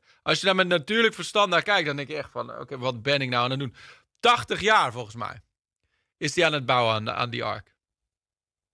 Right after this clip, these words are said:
En is hij aan het prediken. Er komt een vloed aan, er komt een vloedgolf aan. Kom die ark in, kom die ark in, komt die ark in. En iedereen verklaarde hem helemaal voor gek. Die gekke oude Noach,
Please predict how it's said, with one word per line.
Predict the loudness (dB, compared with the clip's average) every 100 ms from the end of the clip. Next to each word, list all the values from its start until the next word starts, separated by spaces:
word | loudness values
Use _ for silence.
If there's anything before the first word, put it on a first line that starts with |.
| _ _ _ _ _ _ _ _ _ _ _ _ _ _ _ _ _ _ _ _ 0
En | 2
is | 2 2
hij | 4
aan | 4 4
het | 2
prediken. | 4 4 2 0
Er | -2
komt | -4 -6
een | -6
vloed | -4 -2 4
aan, | 4 4 0
er | -4
komt | -8 -8
een | -6
vloedgolf | -4 -4 2 2 4
aan. | 4 4 2 -2
Kom | -2 -2 0
die | 2
ark | 4 4 2 0
in, | -6 -6 -8
kom | 0 0 0
die | 4
ark | 4 4 0 -4
in, | -8 -8
komt | -6 -4 -4
die | 0
ark | 4 4 2
in. | -4 -6
En | -6
iedereen | -4 -4 -4
verklaarde | 0 4 4
hem | 2
helemaal | -4 -6
voor | -8
gek. | -6 -6 -8
Die | -4
gekke | -2 0 2
oude | 2 2
Noach, | 0 2 2 -2